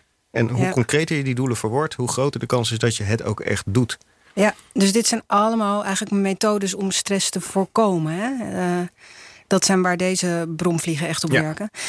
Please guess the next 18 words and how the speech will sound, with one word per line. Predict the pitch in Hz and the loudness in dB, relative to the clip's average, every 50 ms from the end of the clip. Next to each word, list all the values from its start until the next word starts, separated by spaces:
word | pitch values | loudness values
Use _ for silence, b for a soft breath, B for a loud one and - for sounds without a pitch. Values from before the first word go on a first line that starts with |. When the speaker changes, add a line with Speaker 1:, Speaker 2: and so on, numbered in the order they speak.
| B B B B B B | B B B B B B
Speaker 2:
En | B 202 190 190 - - | B 4 4 4 2 0
ja, | - 196 202 214 190 - | 0 0 2 2 0 -2
als | - 214 220 202 | -2 0 2 2
je | 214 208 | 2 0
er | - 196 190 196 | 0 0 2 2
middenin | 196 208 220 233 226 208 160 190 226 269 262 | 2 2 2 2 0 0 -2 0 0 0 0
zit, | 214 - 156 - - - - - - | -2 -2 -4 -4 -4 -4 -6 -4 -4
kan | - 190 180 | -2 0 0
je | 185 | 0
dan | 170 202 226 262 | 2 0 0 0
nog | 247 190 - - | 0 -2 -4 -6
iets | - - 190 - - - 180 | -6 -6 -4 -2 -2 -2 0
doen | 170 214 254 262 220 190 | 2 2 2 2 2 0
aan | 170 170 | -2 -2
dat | 160 156 - - | -2 -2 -4 -6
gevoel | - - - 175 170 165 | -6 -2 -2 0 0 0
van, | 165 165 170 160 160 160 160 | -2 -2 -2 0 0 0 -2
eh, | 147 160 165 160 160 156 151 | -2 -4 -4 -4 -4 -4 -6